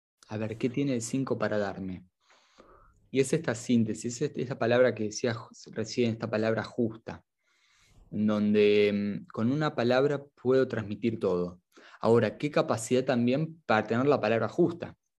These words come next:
Porque le da una entidad a la, a, a lo que es el lenguaje, le da una entidad a lo que es lo lógico, le da una entidad a lo que está, eh, a lo que es explícito y lo que es tangible.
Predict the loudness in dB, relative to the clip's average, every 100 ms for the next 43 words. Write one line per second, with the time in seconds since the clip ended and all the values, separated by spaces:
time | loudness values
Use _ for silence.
0 | _ -20 -20 -10 -8 -2 2 4 4 4
1 | 2 2 0 0 2 4 4 2 0 -4
2 | -2 0 0 2 0 0 -4 -2 0 0
3 | 0 0 0 0 -6 -10 -12 _ _ 0
4 | 2 4 4 2 2 2 4 4 2 0
5 | 0 2 0 -2 0 2 0 -4 -10 -8
6 | -8 -10 _ _ _ -2 2 4 2 0
7 | 2 4 6 4 2 -4 -6 0 2 0
8 | -2 -14 _ -2 0 2 2 2 2 0
9 | -2 -6 -8 -8 -2 0 0 -4 -8 -8
10 | -10 -14 _ _ _ _ _ _ _ -4
11 | 2 2 2 0 0 -2 -2 -2 -2 -2
12 | -6